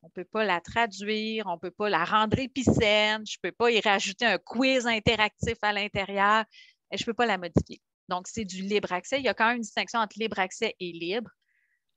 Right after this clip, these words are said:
Puis il y a libre de droit aussi qui est autre chose, mais là, on parle d'un, d'un accès monétaire pour arriver à la ressource, mais ça ne permet souvent pas la modification aussi. Donc, faire attention dans ces spectres de libre-là.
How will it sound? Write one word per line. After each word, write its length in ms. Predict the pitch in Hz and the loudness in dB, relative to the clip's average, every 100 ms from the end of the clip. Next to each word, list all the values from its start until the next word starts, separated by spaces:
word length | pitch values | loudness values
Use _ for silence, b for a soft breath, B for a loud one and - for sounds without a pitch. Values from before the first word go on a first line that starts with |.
| _ _ _ | _ _ _
Puis 100 | - | -6
il 20 | |
y 20 | 175 | -2
a 20 | |
libre 300 | 185 185 185 | -2 -2 -2
de 100 | 175 | -2
droit 220 | 165 180 | -2 -2
aussi 320 | 180 - 196 | -2 -8 -12
qui 120 | - | -10
est 60 | 175 | -6
autre 360 | 175 175 - 165 | -6 -6 -6 -6
chose, 340 | - 196 196 | -4 -4 -4
mais 80 | 180 | -4
là, 100 | 165 | -2
on 60 | 165 | -2
parle 280 | 170 175 175 | 0 0 0
d'un, 200 | 160 151 | -4 -4
d'un 220 | 170 165 | -6 -2
accès 300 | 165 - 190 | -4 -4 -8
monétaire 600 | 180 175 165 - 170 180 | -6 -4 0 2 2 -2
pour 120 | - | -4
arriver 240 | 170 165 180 | -6 -4 -2
à 60 | |
la 80 | 180 | 0
ressource, 580 | 175 170 - 269 277 - _ _ _ _ _ | 0 -2 0 -2 -2 -14 _ _ _ _ _
mais 140 | 175 185 | -2 2
ça 100 | 180 | 2
ne 60 | |
permet 240 | 196 190 190 | 0 -2 -4
souvent 320 | - 262 226 | -2 2 4
pas 100 | 254 | 4
la 80 | 240 | 2
modification 760 | 220 190 - 202 180 - 202 | 0 -4 -4 -2 -2 -4 -12
aussi. 260 | 175 - - _ - | -12 -18 -20 _ -8
Donc, 200 | 165 165 _ _ _ _ _ _ - | -6 -6 _ _ _ _ _ _ -8
faire 120 | 196 | -2
attention 380 | 190 196 - 233 | -2 0 -2 -2
dans 140 | 208 175 | -4 -4
ces 120 | 190 | -8
spectres 480 | - 233 226 - 196 | -8 -6 -6 -8 -8
de 100 | 185 | -6
libre-là. 520 | 180 185 180 160 | -4 -4 -2 -4